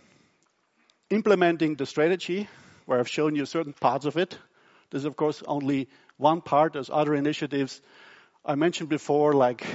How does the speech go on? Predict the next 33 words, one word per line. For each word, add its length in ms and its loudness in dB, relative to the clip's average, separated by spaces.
standardization, 880 -2
modularization, 960 -2
all 140 0
kind 200 0
of 120 -2
initiatives 420 0
are 100 0
ongoing. 520 0
I've 100 -12
just 360 -6
shown 260 -2
you 80 2
a 40 -2
few 200 -2
selected 460 2
parts 340 0
of 220 -6
the 240 -2
strategy. 640 -4
But 180 -4
when 180 4
we 100 0
implement 540 0
the 80 -10
strategy, 560 -6
we 100 0
will 160 2
not 280 2
only 300 -2
create 320 0
a 40 0
more 160 2
profitable, 680 0